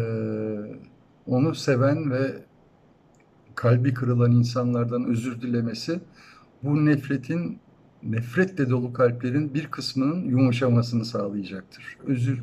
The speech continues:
iyidir. Kanaat önderleri, rol modeller özür dilemeyi de becerebilmeliler. Ben Allah'ın bu şansı ona onun için verdiğini düşünüyorum.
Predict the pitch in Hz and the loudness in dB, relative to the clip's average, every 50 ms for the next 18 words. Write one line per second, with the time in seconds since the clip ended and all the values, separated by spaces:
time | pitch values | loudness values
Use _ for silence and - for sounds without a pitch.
0 | - 120 117 117 110 104 95 101 101 - - - - - - - - - - - | -4 -2 -2 -2 -2 -4 -6 -8 -12 -14 -18 -20 -20 -20 -20 -20 -20 -20 -20 -20
1 | - - - - 143 139 143 147 151 147 - - 131 123 123 120 117 117 113 110 | -20 -10 -4 0 2 2 4 4 2 2 0 -2 0 0 2 2 2 2 2 0
2 | 117 120 123 139 131 117 120 139 139 131 120 120 117 113 117 113 110 110 120 139 | -2 -2 -2 -2 -2 0 2 2 4 4 4 4 4 4 2 0 0 0 2 2
3 | 165 175 - - - - - - - _ _ _ _ - 147 131 123 123 151 147 | 2 2 0 -6 -20 -20 -20 -20 -20 _ _ _ _ 2 2 2 4 2 2 2
4 | 120 123 123 120 120 117 120 117 117 117 143 160 147 120 110 117 123 123 117 110 | 2 2 2 2 4 4 2 2 0 -2 -4 -2 -2 0 0 2 2 4 4 4
5 | - 110 104 101 104 107 104 104 101 98 98 104 - 127 135 139 135 123 104 - | 4 2 0 -2 -2 -2 -4 -4 -6 -6 -8 -4 -2 0 0 2 0 -2 -6 -12
6 | - - - - - - - _ - - 120 123 127 131 135 135 139 135 139 139 | -20 -20 -20 -20 -20 -20 -20 _ -4 -2 0 2 2 2 2 2 2 0 -2 -6
7 | - - 151 131 131 127 - - 151 143 - 127 135 143 160 180 - - 160 147 | -4 -2 -2 -2 -2 -4 -6 -6 -6 -4 0 0 2 2 0 -2 -4 0 2 4
8 | 143 139 117 117 - 120 117 110 110 110 104 98 98 107 107 110 107 101 - - | 4 4 2 0 -2 0 0 0 0 0 -2 -4 -6 -4 -2 -2 -2 -4 -6 -10
9 | - - 113 110 113 117 123 120 120 - | -6 -4 -2 -2 0 0 0 0 -2 -2